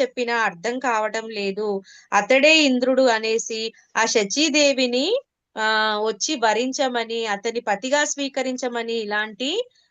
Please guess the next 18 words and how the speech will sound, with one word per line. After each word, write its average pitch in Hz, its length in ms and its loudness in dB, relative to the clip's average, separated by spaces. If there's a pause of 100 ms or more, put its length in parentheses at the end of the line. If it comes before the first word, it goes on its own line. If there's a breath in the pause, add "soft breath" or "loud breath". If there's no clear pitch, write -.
(160 soft breath)
పాప 226 280 4
బుద్ధితో 247 640 2
ఇలాంటి 220 500 -4
మాటలు 208 420 -2
మాట్లాడుతున్నారు. 220 1000 -2
ఈ 208 200 -6
దారుణమైన 247 840 -2
మాటలు 233 480 -4
విన్న, 208 480 -4 (520)
ఆ, 202 240 8
బృహస్పతికి 220 800 2
ఎంతగానో 247 1000 2
ఇంకా 226 240 -2
అసలు 208 300 -2
ఏం 208 420 -4
చెప్పాలో 233 380 0
అర్థం 202 380 0
కాక, 202 500 0